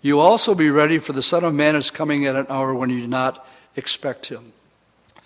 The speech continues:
Jeremiah's message to the people before the storm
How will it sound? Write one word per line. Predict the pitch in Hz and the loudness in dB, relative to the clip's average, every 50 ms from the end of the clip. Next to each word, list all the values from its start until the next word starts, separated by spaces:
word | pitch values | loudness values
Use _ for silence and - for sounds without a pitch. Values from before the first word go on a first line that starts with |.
| - - - - - - - - - - _ _ | -20 -20 -20 -20 -20 -20 -20 -20 -20 -20 _ _
Jeremiah's | - - 180 196 202 202 170 165 170 170 170 165 143 - | -2 0 4 4 4 4 4 4 6 6 6 6 4 2
message | 135 147 160 170 165 - - 156 143 135 123 113 - - - - - - _ _ _ _ _ | 2 2 2 2 2 2 2 0 0 -2 -2 -4 -4 -4 -4 -8 -14 -20 _ _ _ _ _
to | - - 143 | -10 -8 -6
the | 135 135 | -6 -8
people | 135 - 165 180 185 185 - 127 123 123 123 120 117 - _ _ _ _ _ _ _ _ _ | -6 -6 -6 -6 -6 -4 -4 -4 -4 -4 -6 -8 -12 -18 _ _ _ _ _ _ _ _ _
before | - 131 - - 160 160 170 | -12 -8 -2 2 4 4 4
the | 165 160 | 2 0
storm | - - - 151 127 127 127 131 131 127 127 127 | -2 -2 0 0 0 2 0 0 -2 -4 -6 -10